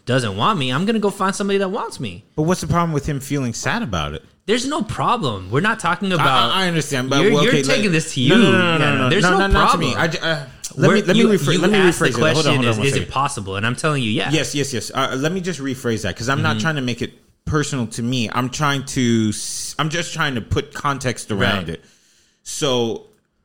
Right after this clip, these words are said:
Speaker 2: it, the reason why I asked, "What's the problem?" I'm just saying, is he saying that he's stronger in the mind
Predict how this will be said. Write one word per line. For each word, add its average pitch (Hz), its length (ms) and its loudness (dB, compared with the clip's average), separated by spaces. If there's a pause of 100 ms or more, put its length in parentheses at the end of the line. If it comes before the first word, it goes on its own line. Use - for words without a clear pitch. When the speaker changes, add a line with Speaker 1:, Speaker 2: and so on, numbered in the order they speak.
(220)
Speaker 2:
it, 135 420 -4 (640)
the 135 80 -8
reason 180 220 0
why 151 140 2
I 143 60 -2
asked, 131 320 -2
"What's 127 220 -2
the 117 80 -8
problem?" 131 540 2
I'm 120 160 -2
just 120 220 -2
saying, 117 520 0
is 135 280 -2
he 175 200 -6
saying 131 920 -4 (2250)
that 117 340 0
he's 127 520 0
stronger 131 1200 0 (100)
in 131 160 0
the 117 80 0
mind 113 640 0